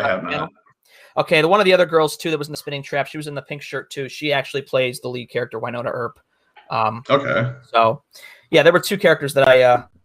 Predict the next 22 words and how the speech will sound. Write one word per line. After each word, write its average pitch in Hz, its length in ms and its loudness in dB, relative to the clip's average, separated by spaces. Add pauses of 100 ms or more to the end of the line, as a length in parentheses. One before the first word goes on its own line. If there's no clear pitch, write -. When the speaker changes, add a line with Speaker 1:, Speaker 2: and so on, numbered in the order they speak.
(140)
Speaker 2:
or 127 40 -10
two 151 160 -2
actors 131 220 -2
that 123 80 -4
I 123 40 -2
recognized 117 460 -6
in 120 40 -16
this 117 120 -16
part 113 260 -6
that 120 120 -14 (180)
I 165 120 -4
was 127 100 -8
actually - 160 -10
surprised - 320 -4
to - 60 -20
see. - 260 -14 (2750)
Speaker 1:
Okay, 131 480 4
uh, 143 540 6
yeah, 131 220 2
he 175 120 -2
was 135 220 -2
Dave. 98 400 -8